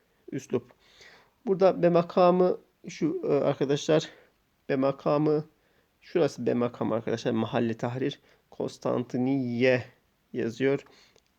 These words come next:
El Mahruse. Şu süslü yazıda da Celisülüs arkadaşlar. Evkafı Hümayun Hazine-i Celilesine mahsus Berat-ı Alişan yazılmak için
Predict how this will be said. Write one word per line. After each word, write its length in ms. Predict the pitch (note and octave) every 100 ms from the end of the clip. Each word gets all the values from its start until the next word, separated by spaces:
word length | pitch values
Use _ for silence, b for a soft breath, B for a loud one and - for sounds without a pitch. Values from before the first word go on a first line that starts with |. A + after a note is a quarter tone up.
| _
El 240 | C3+ B2+ B2+
Mahruse. 880 | A#2+ B2+ - D#3 C3 B2+ - A2 - _ b b b b b b _ _ _ _ _ _ _ _
Şu 300 | - F#3 D#3+
süslü 380 | - E3 - D3+
yazıda 440 | C#3+ C3+ C#3 C3+
da 260 | C#3 D3 B2+
Celisülüs 800 | C3+ B2+ - A#2+ A2+ - - - B B B - _ - -
arkadaşlar. 580 | B2 G#2+ A2+ - C#3+ D3+ b b _
Evkafı 800 | C#3 B2+ - C#3+ C#3+ - D3 D3 b b _ -
Hümayun 520 | B2+ A#2+ A#2 A#2+ C#3
Hazine-i 1080 | C3 B2 A#2 A#2+ C3+ - _ _ D#3+ D3 C#3+ b b _ -
Celilesine 680 | C#3 A#2+ A#2 A#2 - G#2+ G2+
mahsus 840 | A2 C#3+ C3+ - - D3 C#3+ - b b _ -
Berat-ı 440 | B2+ C3 C3 -
Alişan 600 | A#2+ A2 A2 - B2+ B2+
yazılmak 440 | A#2+ A#2 A#2 A#2+ A#2
için 400 | A2 B2 C3+